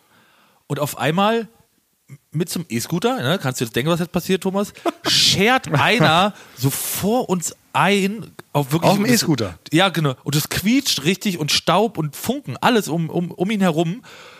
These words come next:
Speaker 1: guckt erstmal nicht in unsere Richtung und dreht sich dann langsam zu uns. Und in de-,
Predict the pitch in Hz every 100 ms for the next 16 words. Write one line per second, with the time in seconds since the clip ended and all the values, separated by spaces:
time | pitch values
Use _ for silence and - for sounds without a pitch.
0 | - _ - 196 - - 175 - 160 143
1 | - 151 - 160 165 135 226 139 139 185
2 | - - - _ _ _ _ - 123 120
3 | 147 175 156 - 135 185 196 _ _ -
4 | 95 117 160 - 147 - 156 - 82 -
5 | - 117 120 156